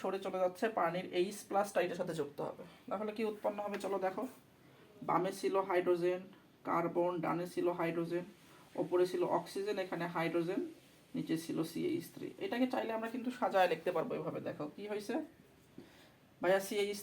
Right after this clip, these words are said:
থ্রি, সিএইচ থ্রি, কার্বনের সাথে দুইটা হাইড্রোজেন, সিএইচ টু, সাথে হচ্ছে ওএইচ। হাইড্রোক্সিল মূলক থাকা মানে সেটা অ্যালকোহল, হাইড্রোক্সিল মূলক যেই কার্বনে আছে সেই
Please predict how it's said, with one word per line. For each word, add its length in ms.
থ্রি, 160
সিএইচ 680
থ্রি, 180
কার্বনের 360
সাথে 200
দুইটা 260
হাইড্রোজেন, 440
সিএইচ 400
টু, 100
সাথে 280
হচ্ছে 200
ওএইচ। 300
হাইড্রোক্সিল 520
মূলক 160
থাকা 200
মানে 200
সেটা 180
অ্যালকোহল, 420
হাইড্রোক্সিল 560
মূলক 280
যেই 200
কার্বনে 340
আছে 220
সেই 160